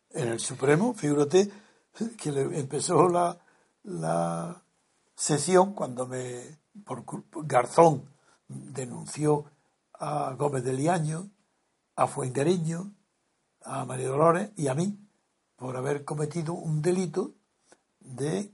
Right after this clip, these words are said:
injerencia en la función judicial de Gómez de Liaño.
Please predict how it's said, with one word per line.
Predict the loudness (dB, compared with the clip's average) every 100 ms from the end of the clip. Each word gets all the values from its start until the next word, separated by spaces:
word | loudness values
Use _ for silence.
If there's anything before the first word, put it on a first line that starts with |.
| _
injerencia | -4 -2 -2 -2 -2 0 -2
en | -2
la | -2
función | -8 -10 -2 -2 -2
judicial | -4 -4 -2 0 0
de | 0 0
Gómez | 0 0
de | 0
Liaño. | 0 -2 -4